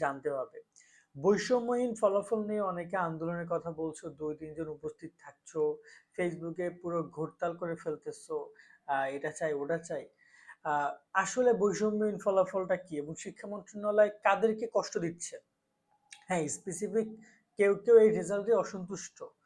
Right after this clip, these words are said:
তবে তারা কারা, এ বিষয়টা আগে মাথায় রাখতে হবে। এবং এখানে ফলাফলটা কিভাবে হবে, যাদের কষ্ট দিচ্ছে তারাই, আহ, এই বিষয়গুলো নিয়ে একটু বেশি কথা বলছে বা তারা ভাবছে বেশি, এটা সত্য। প্রথমত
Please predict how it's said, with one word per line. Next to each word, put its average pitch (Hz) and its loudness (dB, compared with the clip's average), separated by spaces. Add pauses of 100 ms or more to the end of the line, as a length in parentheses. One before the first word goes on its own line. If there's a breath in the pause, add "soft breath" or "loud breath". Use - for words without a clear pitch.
(380 soft breath)
তবে 196 4
তারা 220 10 (160)
কারা, 180 6 (360)
এ 185 -4
বিষয়টা 214 4
আগে 214 4
মাথায় 165 -2
রাখতে - -12
হবে। 135 -2 (440 loud breath)
এবং 185 0 (160)
এখানে 226 -4 (120)
ফলাফলটা 214 4
কিভাবে 220 2
হবে, 143 2
যাদের 180 4 (100)
কষ্ট 214 -6
দিচ্ছে 233 -4
তারাই, 214 6 (440 soft breath)
আহ, 160 2
এই 185 -2
বিষয়গুলো 202 -2
নিয়ে 208 -6
একটু 214 -6
বেশি 165 -4
কথা 190 -2
বলছে 185 -8
বা 202 -8
তারা 185 4
ভাবছে 135 -10
বেশি, 135 -10 (600 loud breath)
এটা 226 10
সত্য। - 2 (460 loud breath)
প্রথমত 262 2